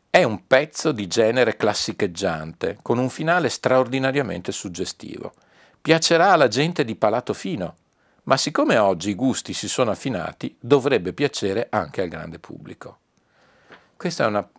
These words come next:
frase che mi dà i brividi, perché corrisponde alla realtà di quell'epoca. Cioè, quella era un'epoca in cui il pubblico affinava il gusto,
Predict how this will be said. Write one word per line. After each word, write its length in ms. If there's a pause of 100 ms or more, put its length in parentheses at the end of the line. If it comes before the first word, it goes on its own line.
frase 460
che 100
mi 120
dà 120
i 100
brividi, 480
perché 720 (240)
corrisponde 560
alla 160
realtà 340
di 140
quell'epoca. 680 (360)
Cioè, 180
quella 320
era 100
un'epoca 640
in 300
cui 500
il 180
pubblico 720
affinava 640
il 100
gusto, 580